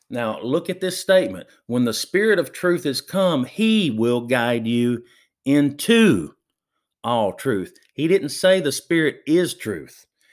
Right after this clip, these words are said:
We need to really catch the, the pronouns and the adjectives and all these little words that comes in these scriptures and understand.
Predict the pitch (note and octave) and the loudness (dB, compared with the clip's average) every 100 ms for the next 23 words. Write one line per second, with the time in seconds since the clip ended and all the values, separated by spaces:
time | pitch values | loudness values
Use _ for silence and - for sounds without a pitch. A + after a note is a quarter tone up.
0 | _ - G#2+ C#3 C#3+ C3+ D#3 E3+ E3+ - | _ -8 -2 0 0 0 0 2 0 -4
1 | - F3+ D#3+ - C#3+ B2+ A#2 - _ _ | -2 -2 -2 -6 -2 -2 -4 -12 _ _
2 | - G#2+ - D#3+ D#3+ D#3+ D3 D3+ D3+ B2+ | -6 -6 -2 0 2 2 2 2 0 0
3 | B2 B2 D3 C#3+ C3+ C3 C#3 C#3+ A#2 A2 | 0 0 0 -2 -6 -2 -2 -2 -4 -4
4 | B2 C#3 C#3 C3+ B2+ D3 B2+ A2+ - _ | -2 0 0 -2 0 0 0 -6 -20 _
5 | A2 A#2+ F3 E3 C#3 A#2 - - C#3 A#2+ | -4 2 4 4 0 -4 -8 -6 -4 -2
6 | A#2 A2+ G#2+ - F#3 F#3 A#2+ A2+ C#3 C#3+ | -2 -4 -6 -6 -6 -4 -6 -2 -2 -2
7 | C3 - D#3+ D3 G#2+ | -4 -4 -2 0 -2